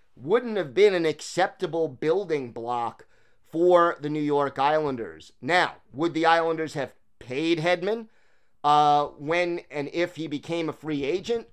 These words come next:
I think that would have been a real possibility in the sense that, you know, they offered Tavares a very nice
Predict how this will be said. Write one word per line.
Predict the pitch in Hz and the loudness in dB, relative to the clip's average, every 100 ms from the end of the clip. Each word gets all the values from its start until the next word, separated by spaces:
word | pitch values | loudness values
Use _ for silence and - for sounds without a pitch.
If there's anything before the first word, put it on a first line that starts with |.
| - | 0
I | 151 156 | 0 0
think | - 170 160 - | -2 -6 -6 -2
that | 156 180 - | 0 0 -2
would | 156 156 | -6 -4
have | 120 | -4
been | 147 160 156 - - | -2 -2 -2 -10 -8
a | 135 | -6
real | 127 160 185 156 | -6 0 0 0
possibility | 156 156 147 120 175 220 156 139 120 _ _ _ _ _ - | 0 -2 -4 -6 -2 0 0 -2 -8 _ _ _ _ _ -2
in | 202 196 | 0 2
the | 175 | -2
sense | - 214 220 | 2 2 0
that, | - 180 180 | -2 -2 0
you | 165 | -2
know, | 185 180 | 0 0
they | 170 170 | 0 0
offered | 156 185 208 185 175 151 | 2 2 0 -2 -4 -4
Tavares | 165 131 147 202 170 120 - - - | -8 -2 0 0 0 -6 -14 -16 -14
a | |
very | 123 - 170 165 147 139 - | -8 -2 -2 -2 -4 -8 -12
nice | 104 110 139 160 139 - | -16 -4 -2 -2 -6 -18